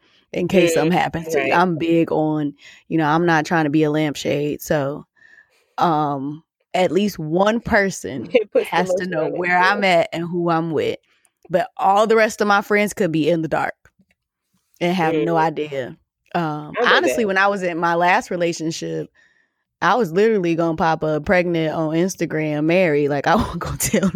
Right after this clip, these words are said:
Speaker 1: nobody.
Speaker 2: Look, that is my plan. That is my plan
Speaker 1: <laughs>
Speaker 2: for the future. I, like,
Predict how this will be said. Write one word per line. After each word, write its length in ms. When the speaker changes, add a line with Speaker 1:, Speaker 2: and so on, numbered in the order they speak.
Speaker 1:
nobody. 380
Speaker 2:
Look, 380
that 140
is 120
my 180
plan. 520
That 200
is 160
my 200
plan 460
Speaker 1:
<laughs> 60
Speaker 2:
for 180
the 200
future. 520
I, 440
like, 460